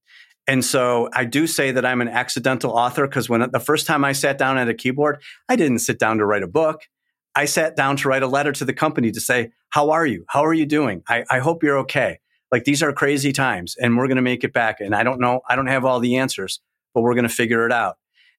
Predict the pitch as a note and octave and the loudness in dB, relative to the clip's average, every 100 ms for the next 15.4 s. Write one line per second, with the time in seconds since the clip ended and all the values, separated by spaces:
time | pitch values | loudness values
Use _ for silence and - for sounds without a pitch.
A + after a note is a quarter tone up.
0 | - A#2+ B2+ B2+ - C3+ C#3 C3+ C3 A#2 | -2 0 2 0 0 0 0 0 2 0
1 | A#2 A2+ B2 - G2 F#2 - A#2 A2+ A#2+ | 0 0 -2 -4 -4 -4 -2 0 0 0
2 | A#2+ A#2+ A2+ A#2+ A#2 - E2+ _ _ _ | 0 2 0 -2 -4 -12 -14 _ _ _
3 | _ _ _ _ _ - D3 D#3+ C#3 B2 | _ _ _ _ _ -2 0 2 0 0
4 | D#3+ G3 A#2+ G2+ G#2 A2+ _ _ _ _ | -2 -2 -4 -6 -6 -12 _ _ _ _
5 | C3+ B2+ B2+ A#2+ - - C3 A#2+ - C#3+ | 0 2 2 0 -2 0 0 2 0 0
6 | C#3+ C3 C3 A#2+ A#2 A2 - C#3 C3+ B2+ | 0 -2 0 0 0 -2 -4 0 0 0
7 | B2 A2+ A2 D3+ D3 G#2+ G#2 G#2+ _ _ | 0 0 2 0 0 -2 -4 -10 _ _
8 | _ _ _ _ C#3 C3 D3 D#3+ C#3+ A#2+ | _ _ _ _ -2 0 0 2 0 0
9 | C3 A#2+ A2 C3 B2+ B2 A2+ G#2+ - C3 | 0 0 2 0 0 0 0 -4 -2 0
10 | C3+ C3+ C3+ A#2 B2 A2+ A#2 G#2+ G#2 G#2 | 0 0 0 0 0 0 -2 -2 0 0
11 | A2 A#2+ A2+ G2+ A#2+ B2+ C3+ C3 B2+ - | 0 0 0 0 0 0 -2 -2 0 0
12 | C#3 - A#2+ A2 - - A2+ - A#2 A#2+ | -2 0 0 0 -2 0 0 2 0 2
13 | A#2 B2 B2+ B2+ A#2+ C3 B2 A#2 A#2+ A#2 | 0 -2 0 0 0 0 0 0 0 0
14 | A2+ A2+ A2+ A2 A2+ A#2 A#2 A2 - - | 2 0 0 0 0 0 0 -2 -4 -2
15 | A#2+ A2+ A#2 | 0 0 -2